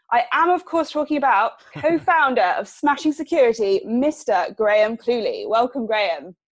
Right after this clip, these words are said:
Speaker 2: Well, hello, hello. What a pleasure it is to be here rebooting with you, Lisa.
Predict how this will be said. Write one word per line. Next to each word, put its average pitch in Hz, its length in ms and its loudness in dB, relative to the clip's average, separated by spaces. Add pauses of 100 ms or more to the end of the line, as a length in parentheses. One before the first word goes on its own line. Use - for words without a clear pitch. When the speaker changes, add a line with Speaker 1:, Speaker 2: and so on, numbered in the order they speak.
(260)
Speaker 2:
Well, 165 100 -10
hello, 185 380 -10
hello. 214 420 -10
What 127 240 -14
a 180 60 -16
pleasure 185 420 -16
it 190 140 -20
is 196 220 -18
to 190 100 -18
be 196 340 -14
here 190 420 -14
rebooting 196 640 -16
with 202 160 -16
you, 226 180 -20
Lisa. 160 360 -18